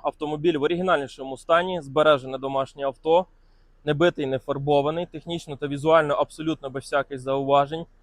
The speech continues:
з цікавою інформацією про нову ходову, пакет «Погані дороги»,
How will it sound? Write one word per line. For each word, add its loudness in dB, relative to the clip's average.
з -20
цікавою 2
інформацією 0
про 2
нову 2
ходову, -4
пакет -4
«Погані -2
дороги», 4